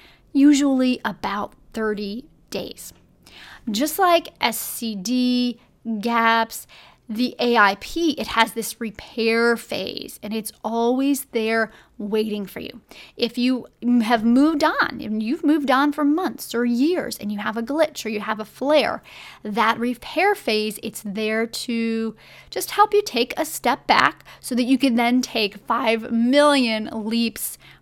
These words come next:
forward, right? To set you up for success and then just get you on your way again. I, I love that about this diet.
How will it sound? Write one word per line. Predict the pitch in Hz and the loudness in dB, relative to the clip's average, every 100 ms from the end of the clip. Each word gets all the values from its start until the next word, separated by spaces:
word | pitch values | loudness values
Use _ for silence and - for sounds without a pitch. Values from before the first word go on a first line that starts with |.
| - - | -20 -8
forward, | 226 226 240 214 - - - _ | 0 2 2 0 -6 -12 -18 _
right? | 214 262 - | 2 2 0
To | 202 | -6
set | - - | -2 -2
you | 220 214 | -2 -4
up | - | -4
for | 214 | -8
success | 202 - - 330 349 - | -12 -10 -4 -2 -2 -2
and | 302 | 0
then | 320 | 2
just | 339 381 - | 0 -4 -8
get | 220 214 | -8 -4
you | 233 240 | -4 -4
on | 214 | -8
your | 214 208 | -10 -8
way | 214 - | -10 -10
again. | - - - - | -10 -8 -8 -10
I, | - - | -10 -6
I | - 208 - | -8 -8 -8
love | 226 220 226 269 262 | -6 2 6 6 6
that | 269 | 0
about | 262 247 233 | 0 -2 -4
this | 233 | -10
diet. | - 220 214 220 214 | -2 0 2 0 -6